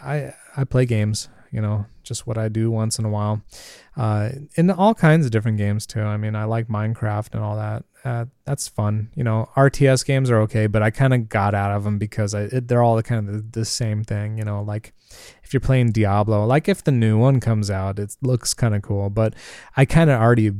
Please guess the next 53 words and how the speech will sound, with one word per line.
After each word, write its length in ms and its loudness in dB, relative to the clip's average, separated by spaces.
figured 300 4
that 180 0
whole 220 0
system 440 -2
out, 220 -2
how 180 -4
it 80 -8
works 380 -2
and 80 -2
the 60 0
numbers 440 0
and 80 -2
all 140 -2
that, 200 -4
and 120 -4
how 140 -2
to 120 0
get 260 0
your 60 -2
numbers 340 0
up 160 -2
every 220 -2
time 480 -4
perfectly, 480 -2
you 80 -2
know, 180 -2
but 300 -2
that, 260 -2
that's 340 4
kinda 280 4
one 120 4
of 60 4
the 80 4
things 300 0
you 60 2
can 100 -2
kinda 240 0
figure 260 0
out. 160 0
And 100 2
then, 220 6
and 140 4
then 140 6
it 80 2
kinda 180 4
gets 160 4
boring 600 0
once 200 -2
you 60 -2
figure 280 -2
that 160 0
out, 220 0
though. 240 -2